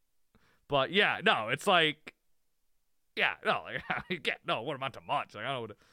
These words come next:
like, a nice second round appearance. Like, then, you know, Knicks fans can spend the whole offseason being like, "Nah, we're getting, we're getting, ah,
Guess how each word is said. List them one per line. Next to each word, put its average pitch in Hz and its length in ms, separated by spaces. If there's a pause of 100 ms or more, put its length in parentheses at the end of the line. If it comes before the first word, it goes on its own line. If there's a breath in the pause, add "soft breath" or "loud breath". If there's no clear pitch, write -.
like, 131 120
a - 20
nice 135 180
second 135 280
round 127 200
appearance. 139 420
Like, 117 140
then, 123 280
you 123 60
know, 117 120
Knicks 117 240
fans 120 240
can - 80
spend 120 180
the 113 40
whole 117 200
offseason 123 380
being 110 140
like, 101 120 (300 loud breath)
"Nah, 135 540
we're 156 140
getting, 151 680 (840)
we're 143 100
getting, 151 880 (1200)
ah, 131 160